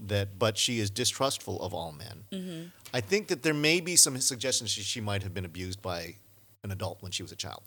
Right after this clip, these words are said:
Speaker 2: Okay.
Speaker 1: There, there, there are hints of that.
Speaker 2: Mm-hmm.
Speaker 1: Um, um, but this is another classic case of where her, she had, she has a support system of her coworkers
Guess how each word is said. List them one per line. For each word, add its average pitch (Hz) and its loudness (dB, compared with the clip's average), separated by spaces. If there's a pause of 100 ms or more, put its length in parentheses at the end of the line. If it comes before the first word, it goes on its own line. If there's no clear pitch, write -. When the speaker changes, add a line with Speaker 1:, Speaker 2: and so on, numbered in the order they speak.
Speaker 2:
Okay. 170 -2
Speaker 1:
There, 101 -2
there, 104 0
there 104 -2
are 101 0
hints 120 0
of 98 -8
that. - -14 (160)
Speaker 2:
Mm-hmm. 180 -6
Speaker 1:
Um, 170 -8 (720)
um, 95 -4 (120)
but 110 -4
this 117 6
is 151 0
another 180 0
classic - 2
case 101 0
of 101 -6
where 107 -2 (140)
her, 107 -6
she 110 -6
had, 117 -2 (160)
she - -4
has 120 -2
a 127 0
support - 0
system 120 -4
of 104 -2
her 101 -4
coworkers 131 -4